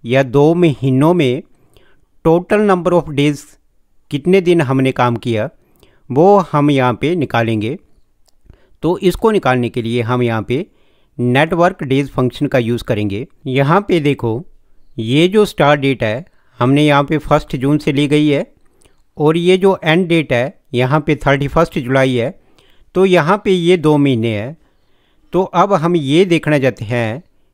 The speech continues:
कि इन दो महीनों में हमने टोटल वर्किंग डेज कितने दिन काम किया, तो उनको हम यहाँ पे निकालना चाहते हैं। तो इसको निकालने के लिए कंपनी में क्या होता है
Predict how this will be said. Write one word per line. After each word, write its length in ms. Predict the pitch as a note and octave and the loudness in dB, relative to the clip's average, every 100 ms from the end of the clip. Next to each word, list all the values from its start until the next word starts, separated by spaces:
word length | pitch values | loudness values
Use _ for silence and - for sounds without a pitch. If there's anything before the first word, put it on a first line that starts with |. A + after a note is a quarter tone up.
| _ _ | _ _
कि 120 | E3 | -4
इन 420 | G3 F3 F#3+ A3 E3 | -4 0 2 2 2
दो 200 | F3 F#3 | 2 4
महीनों 320 | F3 C#3+ C3 | 4 4 2
में 300 | B2 A#2 B2+ - _ - | 0 0 -2 -8 _ -2
हमने 300 | B2 C#3+ D#3+ | 0 2 0
टोटल 520 | D3+ D#3 D#3+ D#3+ G3 | 0 0 0 0 0
वर्किंग 400 | F3 D#3 - D#3+ | 0 -2 -2 -4
डेज 280 | D3 C#3+ C#3+ - _ _ _ _ - | 0 -2 -2 -8 _ _ _ _ -4
कितने 320 | D3 E3+ F3+ | -2 2 2
दिन 180 | F3 F3 | 4 2
काम 260 | E3 D3 C#3 | 2 0 0
किया, 340 | C#3 C3 A#2 G3+ _ _ _ - | -2 -2 -2 -4 _ _ _ -8
तो 80 | D#3 | -4
उनको 520 | - E3+ E3 G#3 G#3+ | 0 0 2 4 4
हम 260 | - D3 D3+ | 2 2 2
यहाँ 220 | C#3 B2+ | 2 0
पे 140 | D3 | -2
निकालना 360 | B2+ B2 B2 B2 | -2 0 0 0
चाहते 260 | B2 G2+ A2+ | -2 -4 -6
हैं। 280 | B2 C#3 G3 _ _ _ _ _ _ | -4 -6 -8 _ _ _ _ _ _
तो 80 | D#3 E3+ F3+ - | -2 0 0 -2
इसको 380 | F#3 D#3+ - G#3+ | -4 -4 0 0
निकालने 380 | F#3+ C#3+ C3 A#2+ | 2 0 0 -2
के 100 | A2 | -4
लिए 360 | A2 G#2 G#2+ D3+ _ _ _ _ _ _ | -6 -6 -8 -10 _ _ _ _ _ _
कंपनी 420 | C3 C#3+ - F#3 G3+ | -2 0 2 2 4
में 160 | F#3 | 2
क्या 160 | E3+ D3+ | 2 0
होता 240 | G#2+ - | 0 -2
है 280 | A2 A#2+ | -2 -4